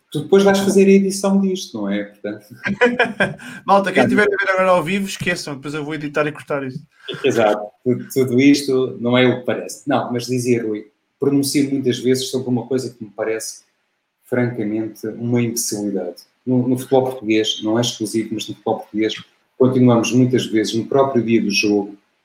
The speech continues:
Speaker 1: a horas do jogo se iniciar, por não conhecer a convocatória.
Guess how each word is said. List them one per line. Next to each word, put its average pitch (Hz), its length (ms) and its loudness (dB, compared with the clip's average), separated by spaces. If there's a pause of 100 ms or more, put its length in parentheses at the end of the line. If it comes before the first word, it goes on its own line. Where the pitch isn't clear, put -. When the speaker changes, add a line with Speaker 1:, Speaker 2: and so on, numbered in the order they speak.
Speaker 1:
a 110 60 0
horas 123 420 4
do 113 80 -4
jogo 113 260 -2
se - 180 -4
iniciar, 104 440 -4 (120)
por 120 120 -8
não 131 140 -2
conhecer 120 460 -2
a - 80 -4
convocatória. 98 640 -10